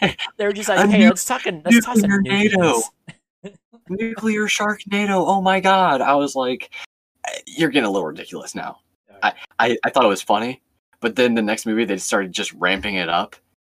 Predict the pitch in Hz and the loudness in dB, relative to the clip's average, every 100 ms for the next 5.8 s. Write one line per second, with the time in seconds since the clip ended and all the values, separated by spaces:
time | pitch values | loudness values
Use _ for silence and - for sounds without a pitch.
0 | _ 98 98 101 90 80 - 107 123 98 | _ -6 -4 -4 -4 -6 -2 -2 0 -2
1 | - - _ - 98 110 90 - - _ | -6 -12 _ -6 -2 0 -2 -4 -12 _
2 | _ _ _ _ - 185 208 - - - | _ _ _ _ -2 0 -2 -4 -6 -8
3 | _ 226 202 202 - - - - - 180 | _ -2 0 0 -2 -4 -4 -2 -6 -6
4 | - 180 - 175 180 95 160 - - 98 | -6 -6 -4 -4 -4 -4 -6 -12 -6 -4
5 | 98 - - - 95 92 - | -4 -6 -12 -6 -4 -4 -8